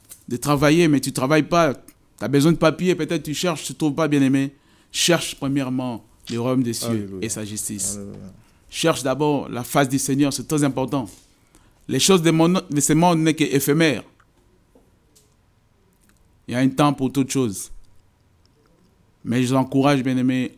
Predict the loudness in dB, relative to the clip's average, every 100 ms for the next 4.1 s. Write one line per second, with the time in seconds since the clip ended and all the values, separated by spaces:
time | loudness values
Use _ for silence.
0 | -10 -8 -4 -2 -2 -4 -6 -6 -6 -8
1 | -12 _ _ _ _ _ _ _ -6 0
2 | 2 4 2 4 2 4 0 -4 _ _
3 | _ _ 4 6 6 4 2 2 0 -4